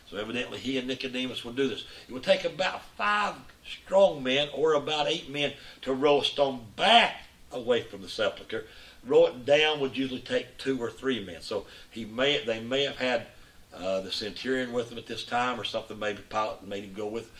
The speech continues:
But they, it would take two men, good strong men or three men to let the stone back over.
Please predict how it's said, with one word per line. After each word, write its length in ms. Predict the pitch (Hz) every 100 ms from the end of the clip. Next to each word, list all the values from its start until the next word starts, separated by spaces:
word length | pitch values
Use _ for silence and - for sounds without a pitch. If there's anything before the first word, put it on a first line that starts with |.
| - - -
But 240 | 104 -
they, 340 | 123 139 131 - - - -
it 60 |
would 200 | 90 -
take 300 | - 123 -
two 480 | - 170 175 170 156 - - - - - -
men, 260 | 127 139 - - 117
good 160 | 131
strong 460 | - - 131 123 117
men 280 | 120 117 110 - -
or 120 | 92
three 280 | - 131 120
men 200 | 113 104
to 60 |
let 340 | 107 120 - 113
the 140 | 101 - - - -
stone 380 | - 131 127 120
back 260 | 127 -
over. 360 | 123 117 117